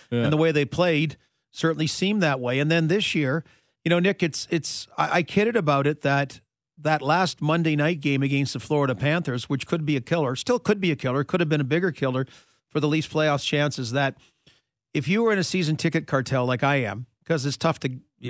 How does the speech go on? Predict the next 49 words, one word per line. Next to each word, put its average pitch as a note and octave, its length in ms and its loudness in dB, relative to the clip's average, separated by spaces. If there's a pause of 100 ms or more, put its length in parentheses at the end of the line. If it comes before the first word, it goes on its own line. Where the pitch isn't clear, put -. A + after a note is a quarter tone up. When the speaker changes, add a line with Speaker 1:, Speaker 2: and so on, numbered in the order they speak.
Speaker 2:
afford C#3+ 340 0
tickets C3 240 -2
to - 80 -2
all B2+ 80 2
forty-one B2 440 -2
games, A#2 300 -4
and G2+ 80 -8
who C3 100 -4
can A#2+ 120 -6
really, A#2 160 -6
anyway, B2+ 200 -2
whatever. C#3 360 0 (160)
Speaker 1:
I B2 60 -2
use C3+ 180 2
my C3+ 60 4
Speaker 2:
And, A#2 80 4
Speaker 1:
media A#2+ 220 0
pass, E2 300 -8
Speaker 2:
and D#3+ 140 2
Speaker 1:
yes. - 80 2
Speaker 2:
you, D#3+ 100 0
and D#3 200 0
you D#3+ 100 2
draft E3+ 640 2 (220)
the C#3+ 80 -2
different D3 400 0
tickets, F#3 380 -2
the D3+ 60 -6
different C#3+ 340 -2
games. C3+ 480 -2 (320)
That G#3 240 0
game F#3+ 220 2
might E3+ 180 2
have D#3+ 80 -2
been C#3 140 0
ranked D3 240 0
number C3+ 180 -2
forty-one, B2+ 540 -2
home A#2+ 200 -4
game. G#2+ 300 -12
It C3+ 100 -4
really G3 200 2
might D3 220 2
have, - 160 -12
a - 40 -8
Monday D#3 240 0
night D3 140 2
against C3+ 240 -2
Florida. C3+ 360 -2